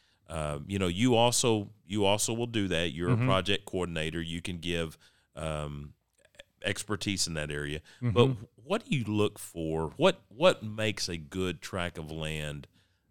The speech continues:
Speaker 1: dividable?
Speaker 2: Yeah, and, and we do. We both buy land and develop it ourselves, and or, uh, especially in the last few years, had the opportunity to work with a number of landowners and actually help them through the process, um, of getting through all the hoops. But,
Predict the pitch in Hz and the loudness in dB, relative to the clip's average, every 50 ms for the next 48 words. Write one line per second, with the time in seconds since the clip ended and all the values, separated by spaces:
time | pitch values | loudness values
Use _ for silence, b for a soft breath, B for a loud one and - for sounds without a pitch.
0 | _ _ - 90 80 85 82 76 69 64 57 58 60 53 - _ _ - - 95 | _ _ -10 -6 -2 -2 0 0 0 -2 -6 -8 -10 -12 -14 _ _ -8 -6 -6
1 | 78 82 B B B B B B B - 165 156 143 123 - - 139 135 135 113 | -6 -8 B B B B B B B -2 0 2 2 2 0 0 2 4 4 4
2 | 90 87 113 120 110 117 101 - - - - _ - 123 117 127 135 120 107 113 | 4 2 0 0 0 -2 -4 -4 -6 -14 -20 _ -10 -2 2 4 4 4 4 4
3 | 113 113 113 110 98 98 98 113 113 107 92 107 104 95 - - 98 98 101 95 | 4 4 4 2 2 2 4 4 4 2 2 0 -2 -2 -2 -4 -4 -2 -2 -2
4 | 90 98 107 110 104 104 104 101 98 98 101 101 - - 107 101 95 82 - - | -2 0 0 2 2 2 4 4 2 2 0 -2 -6 -8 -10 -10 -10 -10 -10 -8
5 | - 147 - - - 208 196 - - 139 135 127 117 107 104 104 117 113 - - | -4 -4 0 2 4 2 2 4 6 6 6 6 6 4 2 2 2 0 0 0
6 | - 104 107 110 95 - 110 110 101 110 107 104 - - - 107 98 92 104 113 | 0 0 0 0 0 0 -2 -2 0 0 0 0 0 -2 -2 0 0 0 0 0
7 | - - 104 - 101 104 107 104 92 92 85 98 104 107 110 107 107 101 98 95 | 0 0 0 2 2 2 4 2 2 0 -2 0 2 4 4 4 4 2 2 2
8 | 95 92 - - 110 110 110 110 - - 104 92 82 113 110 - - - 117 113 | 0 0 0 0 2 2 2 2 2 0 -2 0 0 0 -2 0 0 0 2 2
9 | 107 98 - - 110 101 92 90 - - 110 110 101 - - 95 85 90 90 - | 2 0 -2 -2 -4 -4 -4 -4 -4 -2 0 0 0 0 -2 -2 -4 -2 -4 -4
10 | - b b b b b b b b b _ - 107 98 95 92 92 90 90 85 | -4 b b b b b b b b b _ -6 -4 -4 -2 -2 -4 -4 -6 -8
11 | - _ _ _ - 113 107 98 107 113 101 - - 107 98 95 87 87 107 113 | -10 _ _ _ -2 0 0 2 2 2 2 4 4 4 4 4 4 4 4 2
12 | 104 107 - - - 117 113 110 110 | 2 0 -2 -4 -2 0 2 2 2